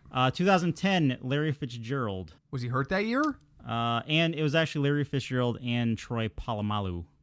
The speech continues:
Speaker 2: Doesn't count Troy Polamalu.
Speaker 1: Uh, Fitz had one standard Pro Bowl season, more than a thousand yards, but Palomu-, Polamalu, Lu, he missed a career, uh, eleven games thanks to M C L injury.
Speaker 2: Yeah, I remember that. All right,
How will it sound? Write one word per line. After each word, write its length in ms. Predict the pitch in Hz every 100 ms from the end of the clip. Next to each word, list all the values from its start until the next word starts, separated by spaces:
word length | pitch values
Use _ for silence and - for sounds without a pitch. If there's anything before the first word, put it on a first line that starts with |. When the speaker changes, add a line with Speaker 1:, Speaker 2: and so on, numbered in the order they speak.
| _
Speaker 2:
Doesn't 220 | 143 131 117
count 240 | 123 117
Troy 100 | 117
Polamalu. 680 | 110 107 113 110 110 110 113
Speaker 1:
Uh, 20 |
Fitz 320 | 120 - 175 -
had 220 | 160 139
one 300 | 143 151 151
standard 320 | - 143 143
Pro 140 | - 139
Bowl 160 | 131 127
season, 680 | 131 127 120 117 113 101 143
more 160 | 131
than 80 | 120
a 40 | -
thousand 280 | 120 113
yards, 240 | 175 175 135
but 80 | 110
Palomu-, 500 | 143 135 127 123 117 -
Polamalu, 920 | - 143 139 127 131 160 117 101 107 113 _ -
Lu, 360 | 117 135 147 - _ - - _
he 360 | - 202 214 214
missed 240 | 214 202
a 60 | 185
career, 500 | - 196 196 190 -
uh, 460 | 147 147 147 147 143 _ _ 139
eleven 360 | 143 180 190
games 460 | 180 208 113 98 -
thanks 240 | 123 113
to 60 | 127
M 100 | 123
C 140 | 143
L 100 | 147
injury. 360 | 104 90 92 90 _ -
Speaker 2:
Yeah, 160 | 135 117
I 40 |
remember 260 | 127 120 113
that. 260 | 110 107 - - -
All 100 |
right, 100 | 147